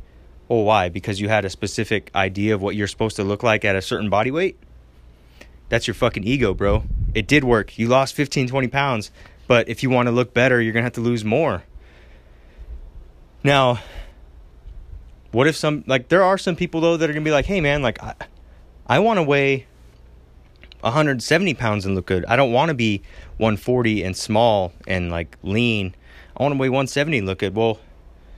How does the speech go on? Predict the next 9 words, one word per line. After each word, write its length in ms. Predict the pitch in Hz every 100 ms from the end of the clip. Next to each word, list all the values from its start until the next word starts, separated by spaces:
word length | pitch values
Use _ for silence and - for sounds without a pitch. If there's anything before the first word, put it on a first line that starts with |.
| - - -
that 220 | - 139 -
takes 260 | 156 -
time, 440 | - 165 127 92 95 - -
um, 340 | 107 104 95 90 -
because 260 | 123 151 139
you 80 |
can 280 | 147 175 190
build 220 | 139 143
muscle. 400 | 110 143 - 87